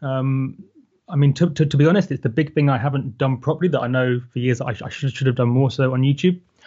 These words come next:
Uh, as, as, as I'm sure you and qu-, quite a lot of the listeners know, it's the most, like, tried and tested, natural, organic way to grow an audience. In fact, you, you only have to think about how you last discovered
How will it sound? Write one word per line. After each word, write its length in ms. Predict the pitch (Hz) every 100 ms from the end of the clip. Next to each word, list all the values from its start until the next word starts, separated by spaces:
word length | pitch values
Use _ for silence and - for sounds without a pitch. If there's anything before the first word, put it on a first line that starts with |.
| - - - 110
Uh, 400 | 143 135 135 131 113 _
as, 120 | - 143
as, 120 | 147 151
as 140 | 143
I'm 80 | 143
sure 160 | - 165
you 200 | 151 143
and 260 | 131 123
qu-, 340 | 123 - - 156
quite 160 | 151
a 40 | 143
lot 140 | 139
of 60 | 127
the 80 |
listeners 320 | 135 - 135 113
know, 180 | 143
it's 160 | 117 -
the 80 | 135
most, 400 | 135 156 - - _ _ -
like, 160 | - -
tried 300 | - 165 139
and 100 | -
tested, 420 | 143 - 123 117
natural, 560 | 127 135 - 135 127 127
organic 420 | 117 135 127 117
way 100 | 135
to 120 | 123
grow 180 | 113 127
an 80 | 120
audience. 400 | 139 123 120 123
In 60 |
fact, 220 | 110 127 - _ - - -
you, 100 | 143
you 220 | 156 147
only 100 | 151
have 100 | 135
to 60 | 120
think 220 | 151 139
about 440 | 120 127 123 127 -
how 100 | 123
you 160 | 135
last 220 | 127 120
discovered 480 | 113 - 139 123 120